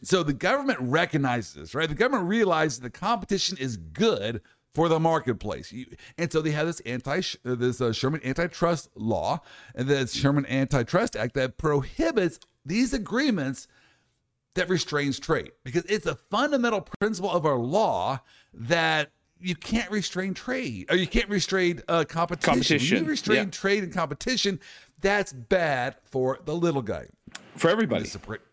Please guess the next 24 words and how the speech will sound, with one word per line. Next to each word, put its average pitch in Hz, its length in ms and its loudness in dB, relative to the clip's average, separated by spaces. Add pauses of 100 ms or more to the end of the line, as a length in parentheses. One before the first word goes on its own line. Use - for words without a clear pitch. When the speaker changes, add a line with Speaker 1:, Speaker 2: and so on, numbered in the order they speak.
(220)
Speaker 1:
the 123 100 -4
Supreme 127 340 0
Court 127 220 0
last 110 400 -2
year 156 240 -2
in 123 240 -2
the, 117 240 -4
uh, 107 160 -2 (240)
Alston 151 480 0
case 165 320 0
slapped 143 400 -2
down 147 220 2
the 143 120 -4
N 156 160 -2
C 151 140 -2
double 139 320 2
A 156 220 -2
nine 139 560 -2
zero. 139 360 0
That 127 120 -4
was 107 120 -10
a 90 40 -18
smackdown 117 680 -6
of 104 100 -10